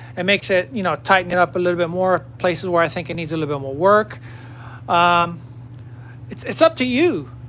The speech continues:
but the essential is to capture the scene and not rely too much on your reference photos, right?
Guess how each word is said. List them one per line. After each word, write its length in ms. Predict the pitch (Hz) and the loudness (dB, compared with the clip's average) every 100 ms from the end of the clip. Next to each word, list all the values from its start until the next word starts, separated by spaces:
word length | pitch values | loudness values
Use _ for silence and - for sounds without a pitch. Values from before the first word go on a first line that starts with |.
| - - | -16 -6
but 140 | 220 214 | -4 0
the 100 | 226 | 0
essential 420 | - 339 349 233 | 0 -2 0 -2
is 80 | - | -2
to 100 | 202 | -6
capture 460 | - 214 214 226 | 2 2 4 -2
the 100 | 170 | -2
scene 560 | - - 226 170 131 120 - - - - | -2 -2 -2 -2 -4 -10 -14 -16 -16 -8
and 120 | 208 | 0
not 220 | 202 247 233 | 6 6 6
rely 300 | 220 214 196 - | 6 6 4 -4
too 160 | - 311 | 0 2
much 280 | 247 196 - | 4 0 -2
on 180 | - 185 | -6 -4
your 100 | 170 | 2
reference 420 | 180 170 170 151 | 4 2 -2 -8
photos, 640 | - 151 156 175 - - - | -2 0 0 -2 -4 -14 -10
right? 360 | 165 175 208 | 0 2 2